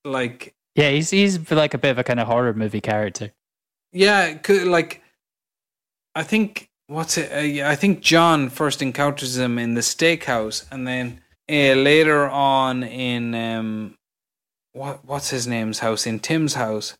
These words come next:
Speaker 1: he leaves the room and he arrives back in, and Doc is doing handstands.
Speaker 2: <laughs> He's doing that a few times in the film.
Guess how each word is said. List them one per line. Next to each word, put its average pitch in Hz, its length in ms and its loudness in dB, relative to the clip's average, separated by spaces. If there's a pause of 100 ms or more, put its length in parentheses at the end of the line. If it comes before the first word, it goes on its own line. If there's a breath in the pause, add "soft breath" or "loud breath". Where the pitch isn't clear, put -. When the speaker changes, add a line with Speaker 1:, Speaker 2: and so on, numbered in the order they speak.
(480)
Speaker 1:
he - 260 0
leaves 147 320 4
the 139 100 0
room 135 280 2
and 120 100 0
he 120 120 0
arrives 139 340 0
back 127 300 2
in, 123 180 0
and 104 200 -6
Doc 131 320 2
is 117 120 -4
doing 117 320 -2
handstands. 120 880 -4 (320)
Speaker 2:
<laughs> - 320 -20
He's 135 1000 2
doing 190 180 4
that 190 140 2
a 127 40 -6
few 151 220 0
times 113 360 -2
in 104 120 -4
the 104 80 -4
film. 98 340 -4